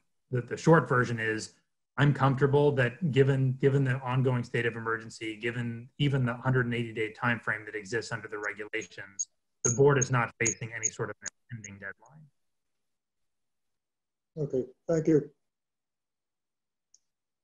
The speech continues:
Speaker 2: Okay. So, <clears throat> uh, do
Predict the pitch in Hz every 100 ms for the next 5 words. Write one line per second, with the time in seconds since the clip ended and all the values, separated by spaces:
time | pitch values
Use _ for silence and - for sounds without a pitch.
0 | _ _ _ _ _ _ _ _ _ _
1 | _ _ _ _ _ _ _ - - _
2 | _ _ 151 147 127 127 _ _ - _
3 | _ _ _ _ _ - - 185 175 165
4 | - - 175 170 - _ _ _ _ _
5 | - 143 135 127 120